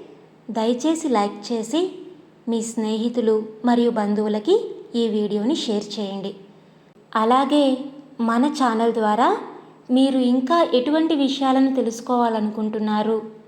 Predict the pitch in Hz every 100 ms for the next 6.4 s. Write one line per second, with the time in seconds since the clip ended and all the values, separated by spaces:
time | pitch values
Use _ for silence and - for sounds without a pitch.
0 | - 214 214 214 349 427 - - - -
1 | - 240 277 311 302 226 214 247 370 -
2 | - - 240 - 269 247 240 240 220 214
3 | 214 220 208 214 320 453 - - - -
4 | - _ - 247 - 320 330 311 254 254
5 | 233 240 254 254 247 240 254 233 214 214
6 | 220 220 208 214